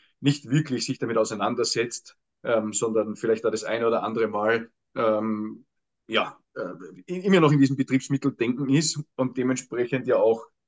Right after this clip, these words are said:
ähm, irgendwie ein bisschen vorkonditioniert ist. Dann würde mich natürlich, äh, interessieren, was deine Meinung ist, aufbauend auf, auf dem, was wir da an Vision vielleicht vorgeben aus dieser Story oder mit dieser Story, ähm,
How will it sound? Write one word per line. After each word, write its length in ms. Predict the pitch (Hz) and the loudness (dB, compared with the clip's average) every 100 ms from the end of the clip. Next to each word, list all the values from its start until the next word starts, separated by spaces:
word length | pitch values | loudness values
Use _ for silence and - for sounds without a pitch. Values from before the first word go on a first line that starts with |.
| - | -2
ähm, 400 | 117 110 113 113 | 2 2 0 -8
irgendwie 260 | 117 120 | -6 -6
ein 60 | 117 | -4
bisschen 200 | - 123 | -4 -2
vorkonditioniert 880 | - 127 131 127 120 117 107 110 123 | 2 2 2 -4 -4 -6 -4 -2 -2
ist. 220 | 131 - _ _ _ _ _ _ _ _ _ _ _ _ _ | -2 -6 _ _ _ _ _ _ _ _ _ _ _ _ _
Dann 340 | 131 143 151 - | 2 2 2 -2
würde 200 | 143 175 | 2 2
mich 140 | 165 180 | 4 2
natürlich, 400 | 156 175 170 - | 0 -2 -4 -4
äh, 340 | 117 147 147 - | 0 0 0 -4
interessieren, 960 | 147 139 135 135 151 170 165 - - - | -2 0 0 2 2 2 -2 -8 -12 -2
was 200 | 127 - | -2 2
deine 260 | 113 139 | 4 4
Meinung 320 | 143 131 147 151 | 4 4 4 2
ist, 340 | 170 160 139 - - - | 0 -2 -8 -16 -20 -12
aufbauend 560 | - 135 - 131 147 143 | -2 -2 4 4 6 4
auf, 240 | 135 - | -2 -6
auf 180 | - - - | -10 -10 -2
dem, 640 | 127 127 123 123 120 113 - _ _ _ - | 0 0 -2 -6 -10 -16 -20 _ _ _ -4
was 240 | 123 - | -4 0
wir 120 | 135 | 2
da 160 | 135 131 | 6 4
an 180 | 127 127 | 4 0
Vision 380 | 139 135 185 190 | 2 4 4 2
vielleicht 280 | 143 131 | -2 -4
vorgeben 440 | - 120 117 127 123 | -2 0 2 0 0
aus 100 | 123 | -4
dieser 200 | 120 113 | -4 -4
Story 300 | - 104 120 | -4 0 0
oder 160 | 113 | 2
mit 260 | 120 175 - | 2 0 0
dieser 240 | 147 127 | -4 -4
Story, 540 | 113 - 92 98 156 156 _ _ _ _ | -6 -6 -6 -2 -4 -6 _ _ _ _
ähm, 380 | 117 120 117 113 | -2 -2 -2 -8